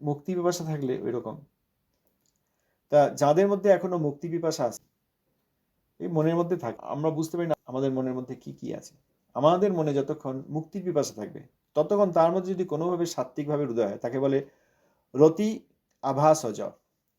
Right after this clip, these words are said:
রতি আভাসজ, রতি আভাসের জন্য যে সাত্ত্বিক ভাবের জন্ম, রত্যাভাসজ। যদি কর্মী তারা কখনো বা বিষয়ীজন তারা কখনো এই সাত্ত্বিক ভাব কিছু পা-, প্রাপ্ত হয় কোনো কারণে, তাহলে তাকে বলা হয় সত্য আভাসজ,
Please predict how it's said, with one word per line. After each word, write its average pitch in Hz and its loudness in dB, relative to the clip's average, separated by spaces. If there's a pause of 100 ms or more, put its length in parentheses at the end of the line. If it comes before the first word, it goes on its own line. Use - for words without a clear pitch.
(960)
রতি 175 6
আভাসজ, 131 6
রতি 131 -2
আভাসের 175 2
জন্য 175 2
যে 143 2
সাত্ত্বিক 135 -4
ভাবের 127 -2
জন্ম, 107 -10 (100)
রত্যাভাসজ। 131 0 (560)
যদি 175 0
কর্মী 208 4 (100)
তারা 208 4
কখনো 165 -2
বা 151 10
বিষয়ীজন 139 0
তারা 175 4
কখনো 165 -4 (640)
এই 156 4
সাত্ত্বিক 156 0
ভাব 147 4
কিছু 143 -4
পা-, 117 2
প্রাপ্ত 117 0
হয় 107 -6
কোনো 120 -8
কারণে, 107 -8
তাহলে 127 -8
তাকে 131 0
বলা 151 2
হয় 131 0
সত্য - -2
আভাসজ, 123 4